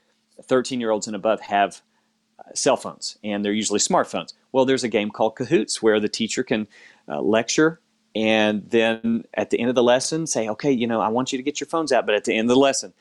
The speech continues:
and they play this game. It's like a game show. They divide up into groups. Whoever answers first gets the most points, and it tracks them. So they, they have all these really neat styles of teaching. So what they're demanding now is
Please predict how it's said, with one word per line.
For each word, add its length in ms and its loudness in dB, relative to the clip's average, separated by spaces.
and 120 -4
they 80 2
play 320 0
this 200 -2
game. 280 -2
It's 120 -2
like 100 -2
a 80 2
game 240 -2
show. 160 0
They 120 -4
divide 280 0
up 120 -6
into 120 -8
groups. 400 -2
Whoever 440 0
answers 340 -8
first 420 -2
gets 220 -4
the 80 -10
most 240 -4
points, 400 -4
and 100 -2
it 80 -8
tracks 320 0
them. 120 -16
So 280 0
they, 180 4
they 120 -8
have 180 -12
all 220 0
these 200 0
really 500 0
neat 200 -2
styles 400 0
of 80 -20
teaching. 380 -4
So 220 4
what 220 4
they're 100 2
demanding 640 -2
now 320 -4
is 340 0